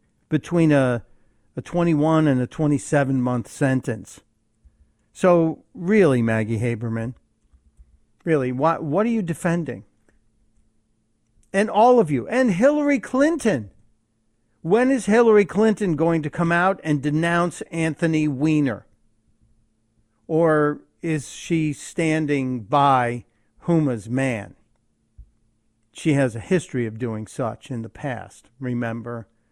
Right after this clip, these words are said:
the situation with Bill. So, very interesting. By the way, Huma, Huma didn't attend, uh, Weiner's guilty plea.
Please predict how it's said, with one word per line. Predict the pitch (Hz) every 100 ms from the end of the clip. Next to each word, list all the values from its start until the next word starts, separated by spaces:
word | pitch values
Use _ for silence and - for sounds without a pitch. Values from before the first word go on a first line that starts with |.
| _ _
the | 123
situation | - 143 - 135 120 - 123
with | 117 104
Bill. | 104 120 101 - _ _ _ _ _ _ _ _ _ _ _ _ _ _ _ _ _ _ _ _ _
So, | - 151 127 127 - _ _ _
very | 143 127 147 143 139
interesting. | 131 117 107 - 123 113 _ _ - - _ _ _ _ _ _ _ _
By | 190 190
the | 175
way, | 175 156
Huma, | 135 226 214 165 151 147 _ _ _ _ _ _ _ -
Huma | 262 226
didn't | 170 202 185
attend, | 143 190 196 180 151
uh, | 156 147 143 139 135 131
Weiner's | 143 185 185 160 -
guilty | 180 185 175 143
plea. | - 131 113